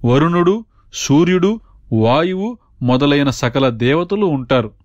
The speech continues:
తర్వాత మానసిక స్నానంతో పరిశుద్ధుడై సూర్యోదయం వరకు గాయత్రి తప్ప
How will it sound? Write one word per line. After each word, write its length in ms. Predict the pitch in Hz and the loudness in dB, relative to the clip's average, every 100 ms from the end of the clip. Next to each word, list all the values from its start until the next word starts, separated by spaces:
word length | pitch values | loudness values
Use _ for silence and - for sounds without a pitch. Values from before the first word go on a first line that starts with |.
| - - - | -20 -20 -4
తర్వాత 380 | 127 147 160 151 | 0 2 0 0
మానసిక 500 | 131 127 160 165 180 | -2 -2 -4 -6 -8
స్నానంతో 560 | - 160 151 147 143 | -4 -2 -2 -2 -2
పరిశుద్ధుడై 680 | 123 123 123 147 143 147 202 - _ - - | 0 0 -2 -2 0 0 -2 -8 _ -20 -10
సూర్యోదయం 720 | - 151 185 185 170 160 147 | 0 2 4 2 2 -2 -2
వరకు 360 | 147 175 180 127 | -2 -2 -4 0
గాయత్రి 400 | 120 143 165 170 | 0 0 -2 -4
తప్ప 300 | 147 143 - | -2 -4 0